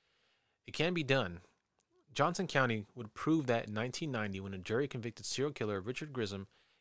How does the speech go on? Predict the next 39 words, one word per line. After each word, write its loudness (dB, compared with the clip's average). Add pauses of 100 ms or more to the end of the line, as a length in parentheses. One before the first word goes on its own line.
(140)
even 0
though 2
his -6
three -2
victims -4
were -4
never -2
found. -6 (280)
But -6
it -4
is 0
unusual. -4 (1400)
The -6
Morris 4
case -2
went -4
cold, -4
and -10
she -4
remained -2
listed -4
as -6
a -6
missing -6
person -6
for -14
years. -10 (720)
Gross's -2 (120)
attorney -4
argued -2
that -10
she -8
was -6
still 0
alive -2
somewhere, -6
possibly -4
in -4
California. -8